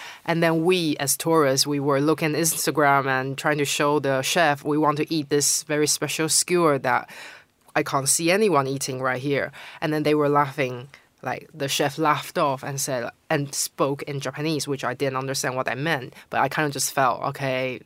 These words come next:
they're not gonna serve it to us." But anyway, ended up that the guy next to us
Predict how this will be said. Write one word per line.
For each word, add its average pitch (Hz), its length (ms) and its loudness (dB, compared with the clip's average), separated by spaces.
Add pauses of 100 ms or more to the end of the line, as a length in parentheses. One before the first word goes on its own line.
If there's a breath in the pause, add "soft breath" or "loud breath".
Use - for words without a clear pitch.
(160)
they're 135 260 -8
not 135 120 -6
gonna 131 160 -6
serve 180 260 4
it 180 120 2
to 143 100 2
us." 139 320 2 (260 loud breath)
But - 80 0
anyway, 156 460 4
ended 165 280 2
up 135 360 4
that 139 200 2 (120)
the 151 100 -4
guy 165 400 4
next 143 300 -2
to 110 100 -2
us 127 160 0